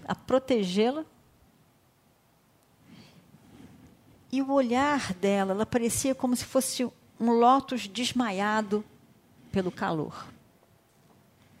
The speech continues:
Ele fica muito preocupado,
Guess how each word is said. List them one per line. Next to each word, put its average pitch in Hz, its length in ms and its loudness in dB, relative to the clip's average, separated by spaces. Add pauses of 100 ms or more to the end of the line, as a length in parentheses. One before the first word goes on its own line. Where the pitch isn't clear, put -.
(2250)
Ele 294 120 -4
fica 240 220 0
muito 202 240 0
preocupado, 202 680 -4